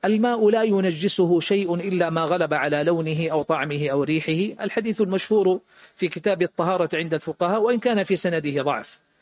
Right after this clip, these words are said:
لكن العمل عليه. قرر الحديث أن الماء قليلا كان أو كثيرا لا يحكم بنجاسته إلا بالتغير، بتغير أحد أوصافه الثلاثة. أين العموم؟ الماء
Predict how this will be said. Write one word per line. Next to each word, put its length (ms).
لكن 300
العمل 360
عليه. 280
قرر 320
الحديث 480
أن 180
الماء 500
قليلا 380
كان 280
أو 200
كثيرا 520
لا 180
يحكم 400
بنجاسته 840
إلا 200
بالتغير، 600
بتغير 600
أحد 180
أوصافه 460
الثلاثة. 500
أين 160
العموم؟ 460
الماء 500